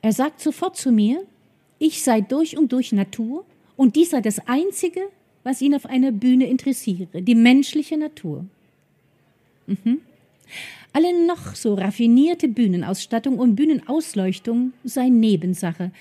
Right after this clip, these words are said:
Und egal, welche Art von Darbietung über die Bühne gehe, einzig der Künstler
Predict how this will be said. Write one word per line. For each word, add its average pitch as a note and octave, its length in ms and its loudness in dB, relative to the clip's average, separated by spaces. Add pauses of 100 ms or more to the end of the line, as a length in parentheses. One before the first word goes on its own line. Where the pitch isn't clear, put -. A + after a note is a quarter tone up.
(400)
Und C#4 180 4
egal, C#4+ 680 -4 (340)
welche C#4+ 460 -2
Art D#4+ 260 -6
von A3 220 0
Darbietung A#3 680 -2
über A#3+ 160 -2
die G#3 140 -2
Bühne C4+ 360 0
gehe, C4 300 -2
einzig F4+ 460 -4
der F#4+ 100 -6
Künstler G#3 640 0